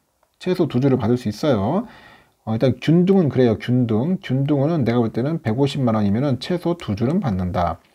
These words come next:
돈이 더 있다, 플러스 알파 했다. 거기 그럼 돈이 더 있으면은 결국 뭐냐, 뭐 한 일억, 이억씩 막 꽂아 놓으면은 더 받을 수 있겠죠. 뭐 돈 있는 사람들은 더 받겠지만은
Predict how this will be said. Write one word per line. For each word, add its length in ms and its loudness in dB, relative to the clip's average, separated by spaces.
돈이 300 4
더 120 4
있다, 480 2
플러스 300 0
알파 220 -2
했다. 240 -2
거기 160 0
그럼 100 -4
돈이 300 -2
더 120 2
있으면은 580 0
결국 280 -2
뭐냐, 320 0
뭐 120 -2
한 200 -2
일억, 300 4
이억씩 380 0
막 80 -4
꽂아 240 0
놓으면은 580 -2
더 120 -8
받을 200 -2
수 140 -14
있겠죠. 600 -6
뭐 140 -6
돈 160 2
있는 240 2
사람들은 380 -2
더 100 -8
받겠지만은 800 -4